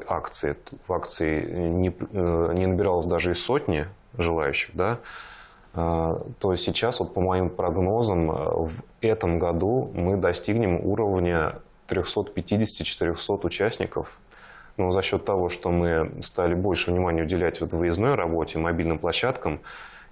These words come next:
и вот мы впервые в этом году, м,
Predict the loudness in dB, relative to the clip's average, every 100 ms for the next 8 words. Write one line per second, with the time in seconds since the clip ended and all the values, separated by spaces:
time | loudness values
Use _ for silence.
0 | -4 0 2 2 0 -2 0 0 0 0
1 | 2 2 2 2 2 2 2 2 0 0
2 | 0 2 0 2 2 2 2 2 0 -2
3 | 0 0